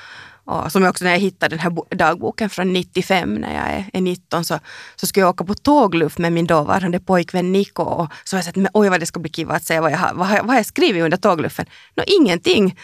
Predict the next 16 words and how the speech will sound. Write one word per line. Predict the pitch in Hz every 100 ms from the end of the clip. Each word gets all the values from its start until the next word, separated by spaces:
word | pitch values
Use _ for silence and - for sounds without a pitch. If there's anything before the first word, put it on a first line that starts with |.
| -
Tydligen | 370 285 277 -
hade | 247 240
jag | 233
lämnat | 240 233
dagboken | 262 185 214 214 220 -
hemma | 226 240 208 180
och | 190
ägnat | 175 175
mig | 170
åt | 175
annat. | 190 170 - - - - - - 320 330
Så | -
det | 226
fanns | - 226
inga, | - 226 170 190 - -
inga, | 262 196 175